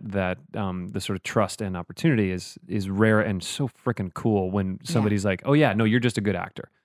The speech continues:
Speaker 1: Like, I don't care about the fact that you were just in this or just in that, or you did this," you know, you know?
Speaker 2: Absolutely. And I think I didn't know until the podcast that Alex is a dancer.
Speaker 1: Yeah.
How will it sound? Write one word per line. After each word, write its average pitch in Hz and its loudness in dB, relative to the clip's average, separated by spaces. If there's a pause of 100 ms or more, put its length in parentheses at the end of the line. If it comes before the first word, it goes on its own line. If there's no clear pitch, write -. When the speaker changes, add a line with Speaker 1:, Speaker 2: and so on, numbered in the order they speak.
(240)
Speaker 1:
Like, 110 4
I 117 8
don't 110 0
care 98 4
about 90 -2
the 110 -4
fact 90 0
that 98 -4
you 92 -6
were 90 -4 (320)
just 107 0
in 104 2
this 135 4
or 101 -2
just 90 -6
in 95 -4
that, 107 2
or 98 2
you 92 -2
did 87 -6
this," 87 -8 (500)
you 104 2
know, 80 -4 (260)
you 127 4
know? 131 2 (340)
Speaker 2:
Absolutely. 254 2
And 220 4
I 233 4
think 269 2 (380)
I 202 4
didn't 254 4
know 220 6
until 214 4
the 180 -4
podcast 185 0
that 165 -2
Alex 165 -2
is 170 -2
a - 0
dancer. 170 0
Speaker 1:
Yeah. 131 6